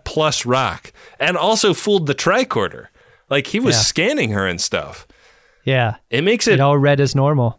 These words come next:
Speaker 1: It means that she is, like, a billion times better at changeling than he is.
Speaker 2: And
Speaker 1: At
Speaker 2: also phaser proof, right? Because they shot her as a rock and
Speaker 1: Well, she shot herself as a rock, though.
Speaker 2: Oh, right.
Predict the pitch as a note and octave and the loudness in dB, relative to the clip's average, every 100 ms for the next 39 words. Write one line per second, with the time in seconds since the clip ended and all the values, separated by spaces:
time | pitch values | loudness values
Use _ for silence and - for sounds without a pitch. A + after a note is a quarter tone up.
0 | - F#3+ F#3+ G3 D#3+ C#3+ - F3 C3 G#2+ | -2 0 2 2 2 0 2 2 2 2
1 | A2+ G2+ - _ _ C3+ A2+ G2 D3+ D#3 | 0 0 -4 _ _ -6 -6 0 2 4
2 | C#3 A#2 A2+ A2 G2+ - A2+ G#2+ F#2 - | 4 2 -2 -4 -4 -2 0 2 0 -2
3 | - A2 G#2 G2+ F2 E2+ F2 F#2+ F2+ F2+ | -2 -2 -2 -2 -4 -6 -4 -4 -4 -8
4 | - A#2+ G#2 F2 E2 - - _ _ _ | -12 -4 -2 -2 -4 -10 -16 _ _ _
5 | _ _ _ - F3+ G3+ G#3 G#3+ - F#3 | _ _ _ -2 0 2 2 0 0 0
6 | C4 - F#3 - D#3 C3+ - D3+ A3+ A3+ | 2 2 2 2 2 2 2 2 2 0
7 | F3 F#3+ E3+ E3+ - F#3 G3+ A3+ D#3 D#3 | -2 -2 0 0 2 2 2 2 2 2
8 | C#3+ C3+ C3+ C3+ D#3+ - - D#3 C#3+ C#3 | 2 2 2 2 0 -4 -6 -2 2 2
9 | B2+ A#2 - - D#3 E3 C#3 A#2+ G#2 B2 | 2 0 -2 0 2 2 0 -2 -2 0
10 | D#3+ - A2 F#2+ F2+ D#2+ D2 - F2 D2 | 0 0 -4 -4 -4 -6 -8 -8 -8 -8
11 | - - - - - - - F3+ F#3+ G#3 | -18 -20 -20 -20 -20 -20 -4 0 2 2
12 | G#3 G3 F3+ A3 A#3 A#3+ A3+ F#3 C#3 - | 2 0 0 -2 0 0 2 0 -2 -4
13 | - | -6